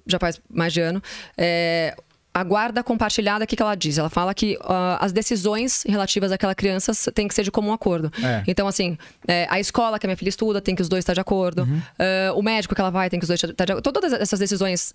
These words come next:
Speaker 1: técnicas a respeito da criança têm que ser tomadas, é, em comum acordo, né? Pai e mãe. Agora, a moradia, isso não existe. Isso nenhum juiz dá moradia
Speaker 2: O pai
Speaker 1: compartilhada.
Speaker 2: visita.
Speaker 1: Isso não existe.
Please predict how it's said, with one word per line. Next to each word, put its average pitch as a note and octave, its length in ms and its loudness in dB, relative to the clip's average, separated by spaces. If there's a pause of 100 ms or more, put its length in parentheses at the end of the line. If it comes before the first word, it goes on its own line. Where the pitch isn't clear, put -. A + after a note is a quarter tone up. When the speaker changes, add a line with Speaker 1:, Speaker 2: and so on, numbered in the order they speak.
(120)
Speaker 1:
técnicas G3 580 -2
a F#3+ 60 2
respeito F#3+ 260 -2
da F#3+ 80 2
criança G3 260 0
têm A3+ 140 0
que - 60 0
ser A#3 80 0
tomadas, G#3 500 0 (240)
é, F#3 240 2
em G3+ 80 2
comum G3+ 180 0
acordo, E3 400 0
né? E3+ 120 2
Pai F3+ 180 2
e - 20 -2
mãe. E3 200 0 (340)
Agora, F3 300 2
a G#3+ 120 2
moradia, A3 760 0 (340)
isso F#3+ 160 0
não B3+ 80 4
existe. G3 180 0
Isso A3+ 160 2
nenhum A#3+ 320 0
juiz G3 340 0
dá F3 160 0
moradia F3+ 400 0
Speaker 2:
O - 40 -2
pai G#3+ 100 0
Speaker 1:
compartilhada. D#3+ 400 0
Speaker 2:
visita. D#3+ 160 0
Speaker 1:
Isso - 140 -2
não G#3 60 2
existe. - 360 -2